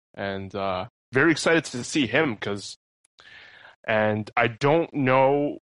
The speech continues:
of course, how good he's gonna be in this, uh,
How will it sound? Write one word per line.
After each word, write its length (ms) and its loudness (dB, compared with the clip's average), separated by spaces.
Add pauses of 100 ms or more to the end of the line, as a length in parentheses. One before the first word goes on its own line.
(240)
of 140 -8
course, 260 -2
how 520 2 (580)
good 260 0
he's 200 -4
gonna 160 0
be 140 0
in 100 -2
this, 320 -4
uh, 340 2